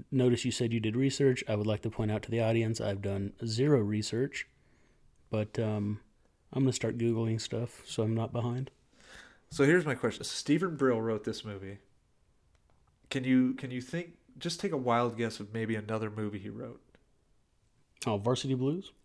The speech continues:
Speaker 2: No. He wrote all three Mighty Ducks. Much more inspirational than this piece. So I'm,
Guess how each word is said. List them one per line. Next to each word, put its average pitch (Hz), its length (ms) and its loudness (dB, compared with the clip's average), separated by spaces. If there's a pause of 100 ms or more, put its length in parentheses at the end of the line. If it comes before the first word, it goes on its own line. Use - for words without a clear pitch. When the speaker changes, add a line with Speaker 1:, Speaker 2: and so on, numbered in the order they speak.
(520)
Speaker 2:
No. 113 260 -2 (280)
He 143 100 -2
wrote 127 260 4
all 135 160 4
three 180 240 -2
Mighty 147 280 -2
Ducks. 117 500 -6 (680)
Much 143 300 -4
more 202 160 -2
inspirational 127 760 -2
than 101 100 -10
this 113 180 -8
piece. - 440 -12 (200)
So - 180 -2
I'm, 123 180 -4